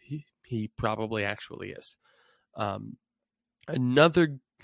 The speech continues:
and this, this is kind of a stretch of a good thing from this Cavs game that I pulled out, because the offense was pretty awful. But I think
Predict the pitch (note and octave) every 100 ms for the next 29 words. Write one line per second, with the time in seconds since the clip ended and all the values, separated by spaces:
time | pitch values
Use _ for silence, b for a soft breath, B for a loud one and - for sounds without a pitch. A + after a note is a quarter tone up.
0 | b b b B2 A#2+ B2 D#3 E3 A#2+ D#3+
1 | E3 C#3 - D3+ C3+ A#2 - - B2+ -
2 | A2 A2 A2 - G2+ G#2+ G2+ G2+ - G#2
3 | - - G#2+ G2+ G2+ - - G#2+ A2 -
4 | b b b b _ _ B2+ B2 C3+ -
5 | - - D3+ E3+ D#3 C#3 B2 - - B2+
6 | A2+ - G2 - - - _ _ _ _
7 | _ _ - B2 - B2 - E3 D3+ -
8 | -